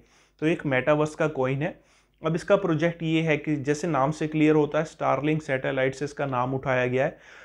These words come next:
तो ये आने वाले टाइम में, कुछ टाइम में एक मेटावर्स बनाएगा, जो स्पेस,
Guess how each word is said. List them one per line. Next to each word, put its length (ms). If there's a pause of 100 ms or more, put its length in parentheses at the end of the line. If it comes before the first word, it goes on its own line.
(140)
तो 80
ये 100
आने 300
वाले 200
टाइम 260
में, 140
कुछ 280
टाइम 180
में 120
एक 160
मेटावर्स 580
बनाएगा, 760
जो 560
स्पेस, 640